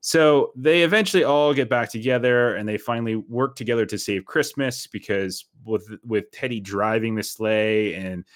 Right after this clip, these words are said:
with Kate, like, reading off the names and, like, throwing presents off the, uh, off the sleigh, Santa can move even faster, et cetera, et cetera, et cetera.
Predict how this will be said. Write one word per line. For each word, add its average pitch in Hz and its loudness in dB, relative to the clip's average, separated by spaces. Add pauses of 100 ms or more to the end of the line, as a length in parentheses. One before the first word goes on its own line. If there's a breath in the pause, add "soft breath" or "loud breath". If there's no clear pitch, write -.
(180 soft breath)
with 101 -6
Kate, 107 -2
like, 92 -8
reading 110 0
off 104 0
the 101 -4
names 98 -4
and, 90 -10
like, 87 -10
throwing 104 -4
presents 95 -6
off 95 -6
the, 95 -2
uh, 85 -4 (440 soft breath)
off 95 -8
the 92 -8
sleigh, 101 -2
Santa 101 -6
can 107 -8
move 101 0
even 87 -2
faster, 95 -4
et - -20
cetera, 90 -12
et - -16
cetera, 82 -16
et - -20
cetera. 139 0